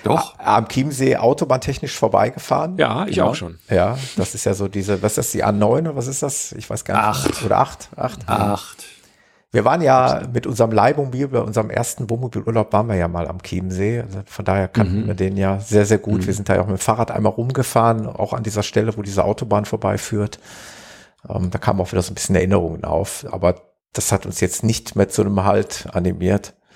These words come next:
Speaker 3: Da gibt's dann so einen Autobahnrastplatz, ne? Da haben wir nämlich auch Stopp gemacht
Speaker 1: Mhm.
Speaker 3: mit Blick
Speaker 2: Ja.
Speaker 3: auf den
Speaker 2: Mhm.
Speaker 3: Chiemsee.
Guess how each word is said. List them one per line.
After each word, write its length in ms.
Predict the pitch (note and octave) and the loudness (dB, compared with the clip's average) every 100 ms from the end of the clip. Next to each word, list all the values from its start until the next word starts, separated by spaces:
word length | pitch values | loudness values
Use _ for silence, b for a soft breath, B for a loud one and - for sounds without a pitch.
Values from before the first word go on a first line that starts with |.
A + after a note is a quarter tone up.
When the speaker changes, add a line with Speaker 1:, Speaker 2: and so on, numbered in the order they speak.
| b b b b b b _ _ - | b b b b b b _ _ -20
Speaker 3:
Da 60 | - | -2
gibt's 160 | A2+ - | 0 2
dann 240 | A2 G#2 | 2 2
so 80 | G2+ | 2
einen 80 | G2+ | 2
Autobahnrastplatz, 840 | D#3+ E3 G#2 F#2+ F#2 - G2 - | 2 4 2 4 0 0 -4 -2
ne? 100 | B2 | -2
Da 60 | A#2 | -2
haben 60 | A#2 | 0
wir 60 | |
nämlich 240 | A#2 G#2+ B2 | -2 -2 -4
auch 160 | B2+ | -6
Stopp 260 | - A2 - | -8 -8 0
gemacht 260 | - C#3+ | 2 4
Speaker 1:
Mhm. 60 | A3+ | 2
Speaker 3:
mit 60 | F#2 | 4
Blick 100 | C3 | 6
Speaker 2:
Ja. 140 | A#2 A#2+ | 6 4
Speaker 3:
auf 80 | |
den 80 | C#3+ | 0
Speaker 2:
Mhm. 40 | A#2+ | 0
Speaker 3:
Chiemsee. 300 | G#2+ G2 | 0 0